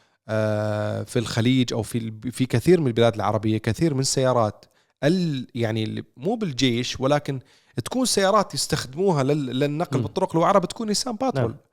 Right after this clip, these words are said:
Speaker 1: ولا تويوتا لأن كروزر
Speaker 2: صح.
Speaker 1: القديم ولا الكذا.
Speaker 2: لا، لا، لا، اللحظة هاي.
Speaker 1: اللحظة
Speaker 2: هاي،
Speaker 1: هاي.
Speaker 2: هاي، نفس الشيء.
Speaker 1: فسيارة مصممة للطرق الوعرة. ليش أنا ما أطلق؟ وأنا
Speaker 2: مم.
Speaker 1: عندي، يعني نفس ما أحكي لك إنه في شركات، يا أخي أنت عندك اسم قوي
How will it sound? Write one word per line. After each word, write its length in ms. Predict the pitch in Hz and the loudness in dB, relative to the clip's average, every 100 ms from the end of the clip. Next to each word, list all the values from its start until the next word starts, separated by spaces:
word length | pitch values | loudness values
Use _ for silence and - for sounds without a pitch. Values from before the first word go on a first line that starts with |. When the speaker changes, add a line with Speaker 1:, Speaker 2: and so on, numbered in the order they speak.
| _ - | _ -2
Speaker 1:
ولا 200 | 131 147 | 2 4
تويوتا 440 | 139 143 156 - 120 | 2 4 4 4 2
لأن 260 | 120 117 | 2 -2
كروزر 420 | - 135 117 117 | 0 2 4 2
Speaker 2:
صح. 120 | 110 117 | 4 2
Speaker 1:
القديم 380 | 123 131 117 | 4 2 2
ولا 180 | 113 117 | 2 2
الكذا. 220 | 110 - | 0 2
Speaker 2:
لا، 160 | 110 196 | 6 8
لا، 120 | 302 | 10
لا، 80 | 151 | 8
اللحظة 380 | 151 170 156 202 | 6 4 4 4
هاي. 140 | 101 - | 0 4
Speaker 1:
اللحظة 500 | 123 175 - 165 165 | 6 6 6 6 8
Speaker 2:
هاي، 80 | 139 | 6
Speaker 1:
هاي. 80 | 170 | 4
Speaker 2:
هاي، 80 | 123 143 143 | -2 -6 -2
نفس 160 | 156 160 | 2 4
الشيء. 160 | 151 | 6
Speaker 1:
فسيارة 600 | 139 175 233 226 220 220 | 6 6 6 8 8 6
مصممة 600 | 147 151 - 196 185 180 | 2 2 4 4 4 4
للطرق 520 | 170 160 - 185 180 147 | 4 4 4 2 4 6
الوعرة. 360 | 135 120 117 | 6 4 4
ليش 240 | 127 196 160 | 4 4 2
أنا 160 | 160 | 0
ما 240 | 139 139 143 | 0 0 -2
أطلق؟ 360 | - 110 - | -6 -12 -6
وأنا 220 | 117 143 | -4 -2
Speaker 2:
مم. 60 | 143 | 0
Speaker 1:
عندي، 480 | 196 196 135 107 104 _ _ _ _ | -2 -2 -6 -8 -10 _ _ _ _
يعني 220 | 110 104 107 | -6 -2 -2
نفس 220 | 123 135 | -4 -4
ما 60 | |
أحكي 180 | 123 127 | -4 -2
لك 140 | 131 117 | -2 -2
إنه 120 | 110 | -4
في 160 | 123 | -2
شركات، 500 | 117 113 117 131 131 | -2 -2 0 -2 -2
يا 40 | 113 | -4
أخي 160 | 107 | -4
أنت 140 | 135 127 | -4 -2
عندك 360 | 131 123 113 | -2 -4 -6
اسم 240 | 120 - 110 | -6 -8 -8
قوي 300 | - 104 | -10 -12